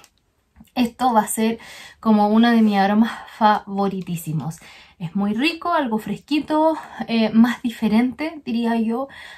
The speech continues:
a lo que estoy acostumbrada a usar o que en general la gente está acostumbrada a usar,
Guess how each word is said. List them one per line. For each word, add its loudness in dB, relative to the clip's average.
a 0
lo 0
que -2
estoy 0
acostumbrada 0
a 4
usar 2
o -6
que -4
en 0
general -2
la -6
gente -8
está -8
acostumbrada -6
a -8
usar, -6